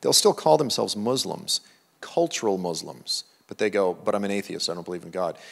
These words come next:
So they still identify with their family, their heritage, and their culture as saying, "Well, we're Muslim, but I've rejected the religious side of it." So there are some Muslims that become believers, they'll say, "I'm a Muslim follower of Jesus." I'm not a huge fan of that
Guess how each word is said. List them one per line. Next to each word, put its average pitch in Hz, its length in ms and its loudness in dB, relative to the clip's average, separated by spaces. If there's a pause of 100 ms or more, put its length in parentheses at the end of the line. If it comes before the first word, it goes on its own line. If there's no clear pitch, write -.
So - 160 0
they 117 100 4
still 185 300 4
identify 123 640 0
with 95 120 -2
their 92 80 0
family, 127 460 -2
their 98 160 0
heritage, 104 420 0
and 95 80 -6
their 92 80 -6
culture 123 360 2
as 98 100 -4
saying, 98 220 -2
"Well, 98 120 2
we're 92 120 -2
Muslim, 95 520 -2 (500)
but 107 160 4
I've 101 160 4
rejected 104 560 0
the 92 240 -4
religious 101 480 0
side 85 300 2
of 85 100 -8
it." 92 140 -8 (100)
So - 180 0
there 127 120 2
are 123 80 2
some 156 480 4
Muslims 113 500 2
that 98 60 -6
become 101 260 -4
believers, 104 440 4
they'll 98 120 2
say, 101 200 0
"I'm 101 140 -2
a 95 60 -2
Muslim 95 500 -6
follower 90 380 -2
of 85 100 -10
Jesus." 90 480 -6 (560)
I'm 117 200 -2
not 127 180 0
a 113 40 0
huge 104 340 -6
fan 107 440 -6
of 101 300 -6
that 107 600 0